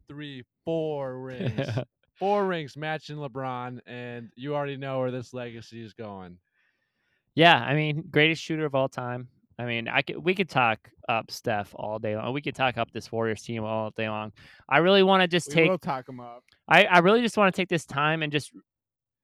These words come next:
Speaker 2: focus on Wiggins right now, 'cause, I mean,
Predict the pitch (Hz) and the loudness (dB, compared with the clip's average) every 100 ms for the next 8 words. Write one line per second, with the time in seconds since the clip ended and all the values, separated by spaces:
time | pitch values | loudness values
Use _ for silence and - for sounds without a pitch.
0 | _ _ _ - 180 190 226 196 151 123 | _ _ _ 2 2 4 2 2 2 0
1 | 120 110 104 110 117 107 107 - 123 117 | 0 -2 -2 -4 -2 -4 -4 -4 -4 -4
2 | 107 - _ _ _ _ _ _ _ _ | -6 -14 _ _ _ _ _ _ _ _
3 | _ _ _ _ 147 160 160 151 90 | _ _ _ _ 4 4 2 0 -4